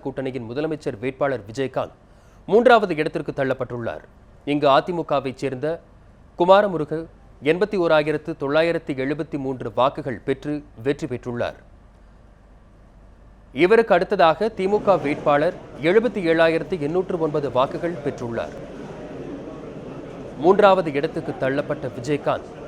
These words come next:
முப்பத்தி நான்காயிரத்து நானூற்று நாற்பத்தி ஏழு வாக்குகளை பெற்றுள்ளார். இத்தொகுதியில் வெற்றி பெற்ற குமாரமுருகு விஜயகாந்தை விட நாற்பத்தி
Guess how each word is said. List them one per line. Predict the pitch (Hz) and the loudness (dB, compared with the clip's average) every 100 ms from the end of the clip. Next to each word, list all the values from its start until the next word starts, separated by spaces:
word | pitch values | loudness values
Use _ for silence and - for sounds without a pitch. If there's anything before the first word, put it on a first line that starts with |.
| - - 127 | -14 -10 -8
முப்பத்தி | - 220 226 190 | 0 0 4 4
நான்காயிரத்து | 175 170 165 165 165 151 | 4 4 2 2 0 0
நானூற்று | 135 175 175 156 139 | 2 2 2 2 2
நாற்பத்தி | 139 170 - 151 | 0 -2 -4 0
ஏழு | 151 135 120 | 0 0 0
வாக்குகளை | 131 165 160 156 147 | 0 0 -2 -2 -4
பெற்றுள்ளார். | - 120 110 78 - - - - - 202 202 - - - - - - - - - - - - - - 156 | -8 -8 -4 -6 -8 -18 -18 -16 -16 -16 -16 -16 -16 -16 -16 -16 -16 -14 -14 -12 -10 -10 -10 -10 -4 0
இத்தொகுதியில் | 202 202 240 226 180 147 | 2 2 2 0 0 -2
வெற்றி | 180 202 180 | -2 -2 -4
பெற்ற | - 190 208 - - 160 | 0 0 -2 -8 -8 0
குமாரமுருகு | 175 196 175 131 - 127 - - - - - 120 | 4 4 2 -2 -6 -8 -12 -16 -18 -18 -14 -6
விஜயகாந்தை | 147 208 208 180 - 127 110 | 2 4 6 4 2 -4 -2
விட | 139 175 - - 117 131 | 0 0 -2 -14 -2 4
நாற்பத்தி | 165 - 208 | 4 4 -2